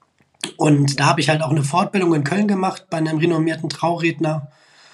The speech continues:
und da erstmal wirklich die, die ganzen Fakten, Informationen zu sammeln. Ich glaube, das, was dir und auch mir, uns Helges auch zugutekommt, ist, glaube ich, dass wir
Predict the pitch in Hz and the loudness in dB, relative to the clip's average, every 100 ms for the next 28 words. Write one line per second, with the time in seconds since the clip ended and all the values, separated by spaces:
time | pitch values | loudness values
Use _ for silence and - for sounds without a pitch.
0 | _ _ _ - 143 139 139 143 139 139 | _ _ _ -8 2 4 6 4 0 -4
1 | 156 143 139 147 135 147 143 139 - 143 | -2 -4 -2 0 0 0 -2 -2 -2 -4
2 | 139 139 - - 139 135 143 151 147 139 | -4 -4 -8 -14 -4 -2 0 -2 -6 -10
3 | _ - - 147 - 160 139 139 139 135 | _ -10 -2 -2 0 2 4 6 4 4
4 | - 151 143 139 123 123 127 135 139 - | 0 0 0 -2 -6 -10 -10 -10 -12 -14
5 | _ - - 147 202 233 226 220 - - | _ -14 -4 2 4 4 2 -4 -12 -20
6 | _ _ - 151 - 208 160 147 160 139 | _ _ -4 -2 -2 -2 -2 -2 0 2
7 | 175 208 175 165 151 135 160 202 226 226 | 2 2 0 -4 -6 0 2 4 2 -2
8 | - 151 135 - 160 208 202 196 - - | -2 0 0 2 4 6 4 2 -2 -8
9 | 143 - 151 190 175 165 175 - 160 156 | -6 -4 -2 -2 -2 -2 -4 -6 -6 -6
10 | 139 - | -6 -8